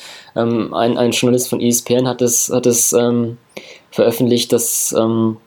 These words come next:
während der zweitausendelfer Lockout-Phase,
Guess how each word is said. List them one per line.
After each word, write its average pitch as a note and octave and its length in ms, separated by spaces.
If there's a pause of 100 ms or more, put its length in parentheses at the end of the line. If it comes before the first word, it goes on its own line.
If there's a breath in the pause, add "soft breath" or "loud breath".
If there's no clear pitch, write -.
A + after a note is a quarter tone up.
(640)
während A#2+ 220
der B2+ 100
zweitausendelfer C#3+ 840
Lockout-Phase, C3+ 1160